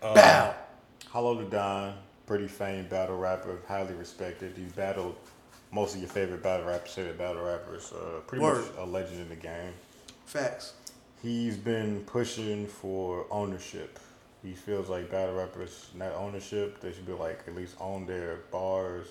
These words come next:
Speaker 1: or, like, their verses or something. He feel like there should be some type of, like, residuals for battle rappers to get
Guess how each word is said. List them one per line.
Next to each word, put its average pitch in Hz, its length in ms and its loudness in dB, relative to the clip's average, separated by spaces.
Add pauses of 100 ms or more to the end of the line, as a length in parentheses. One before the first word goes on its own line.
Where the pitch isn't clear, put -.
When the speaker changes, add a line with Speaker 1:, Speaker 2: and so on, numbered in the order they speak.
Speaker 1:
or, 87 180 -8
like, 82 200 -10
their 85 140 -10
verses 90 360 -8
or 78 80 -10
something. 92 340 -10
He 90 60 -10
feel 95 140 -10
like 87 120 -8
there 87 140 -8
should 95 240 -12
be 85 80 -14
some 95 240 -10
type 95 320 -6
of, 90 240 -8 (1700)
like, 87 280 -4 (220)
residuals 90 580 -4
for - 140 -12
battle 85 320 -2
rappers 82 360 -8
to - 120 -16
get 82 360 -8